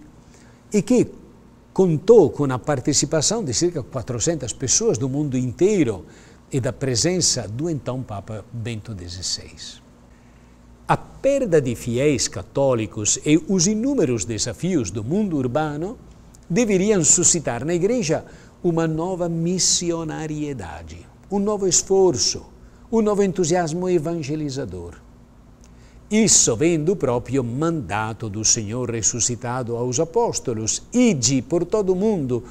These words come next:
proclamai o Evangelho a toda criatura." E também: "Ide e fazei que todas as nações se tornem discípulos,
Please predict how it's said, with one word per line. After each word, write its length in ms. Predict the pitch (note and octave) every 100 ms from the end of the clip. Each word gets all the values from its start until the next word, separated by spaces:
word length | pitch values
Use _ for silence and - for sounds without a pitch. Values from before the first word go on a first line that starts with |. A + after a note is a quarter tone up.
| - - -
proclamai 520 | G#3 G#3 G3 G3+ G3
o 60 | F#3
Evangelho 480 | F3 E3+ D#3+ F3
a 20 | E3
toda 240 | F3+ D#3+
criatura." 720 | C3+ D#3 C3 F#3+ G3 B2 F2+ - - - - - -
E 80 | C#3+
também: 560 | D#3 C#3+ F3 G3+ B2 - - - - - - -
"Ide 400 | C#4+ C#4+ A3+ F3+
e 60 |
fazei 340 | - E3+ G3 G3+
que 180 | -
todas 800 | F#3 - - A#3+ C4 F3+ B2 A2
as 180 | C#3+ G#2
nações 580 | D3 C3+ - F#3+ G3+ -
se 180 | - F3+
tornem 580 | - D#3 F3+ E3 E3+
discípulos, 840 | D#3+ E3 - A3 A#3 A#2+ G2+ F#2+ -